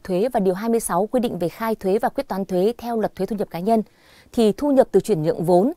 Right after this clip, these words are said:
là khoản thu nhập mà cá nhân nhận được, bao gồm thứ nhất là thu nhập từ chuyển nhượng vốn gó-,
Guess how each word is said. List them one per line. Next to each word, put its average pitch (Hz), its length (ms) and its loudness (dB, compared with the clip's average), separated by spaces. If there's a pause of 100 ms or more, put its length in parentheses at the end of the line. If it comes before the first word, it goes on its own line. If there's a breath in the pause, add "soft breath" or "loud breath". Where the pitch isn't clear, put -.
(200 soft breath)
là 214 100 -4
khoản 180 220 -2
thu 247 140 -6
nhập 254 260 2
mà 170 80 -6
cá 190 120 -6
nhân 240 220 0
nhận 226 160 -2
được, 180 260 -2
bao 208 140 -2
gồm 185 260 4 (400 soft breath)
thứ 254 100 -4
nhất 392 160 0 (160)
là 208 160 -4
thu 240 140 -6
nhập 247 200 2
từ 190 80 0
chuyển 165 220 -4
nhượng 160 180 -6
vốn 180 240 0
gó-, 247 100 -6